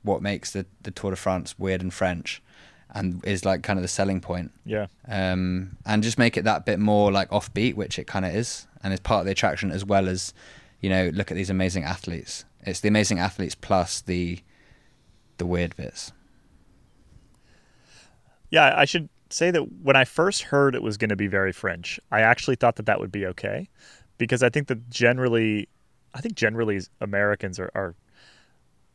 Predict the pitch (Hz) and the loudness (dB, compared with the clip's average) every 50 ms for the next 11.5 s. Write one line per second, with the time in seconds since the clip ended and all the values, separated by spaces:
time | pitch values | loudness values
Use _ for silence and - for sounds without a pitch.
0 | _ _ - - - - 110 110 110 113 101 - _ _ _ _ _ - - - | _ _ -14 -12 -8 -4 -4 -2 -2 -2 -4 -6 _ _ _ _ _ -20 -2 2
1 | 113 104 107 110 107 101 - - - 110 107 110 113 - - - 113 101 107 107 | 2 4 4 4 2 0 -4 -6 -2 -2 -2 0 -2 -6 -6 -6 -6 -6 -6 -12
2 | - - - 113 110 107 107 98 98 107 101 101 98 92 - 98 98 90 - - | -12 -6 -2 0 0 2 0 0 0 0 2 2 2 0 -2 -6 -8 -10 -10 -14
3 | - - - - - - 95 98 101 101 98 98 95 90 90 92 92 92 - _ | -18 -18 -18 -12 -8 -4 -2 0 0 0 0 -2 -4 -6 -6 -8 -10 -10 -12 _
4 | _ _ - - - 101 98 95 - 127 147 147 127 98 98 92 - - - 107 | _ _ -14 -8 -4 -4 -4 -4 0 2 4 4 4 4 2 0 -2 -4 -2 -2
5 | 98 92 90 90 90 - 110 104 107 98 - 95 - 107 101 - 120 113 113 104 | -4 -6 -8 -12 -8 -6 -2 -2 -2 -4 -4 -4 -4 -4 -2 0 2 0 2 2
6 | 107 - 131 120 - 120 107 107 104 - 110 101 90 95 98 101 98 95 - - | 2 2 2 2 4 4 4 4 2 2 -6 -6 -8 -6 -2 -2 -2 -2 -2 -8
7 | - - - - - - - - _ _ _ - - 104 92 - 117 131 143 143 | -20 -20 -20 -20 -20 -20 -20 -20 _ _ _ -2 -2 -2 -2 2 2 4 4 4
8 | 131 127 120 110 - 120 113 104 101 92 95 95 - 104 98 - - 98 107 113 | 2 2 0 0 -2 -4 -4 -2 -2 -4 -4 -2 -2 -4 -6 -4 -4 -2 0 0
9 | 120 107 110 107 95 101 95 - - - 113 101 90 - - - 139 135 127 117 | 0 0 -2 -2 -2 -2 -6 -6 -4 -4 -6 -6 -6 -8 -2 0 2 2 2 0
10 | 104 101 110 101 98 95 92 98 98 92 - 101 - - - - 131 123 117 113 | 0 -2 -4 -4 -4 -4 -4 -4 -4 -4 -6 -8 -12 -8 -2 2 2 4 4 2
11 | 101 107 110 123 139 139 127 123 110 | 2 4 6 8 8 8 6 4 -2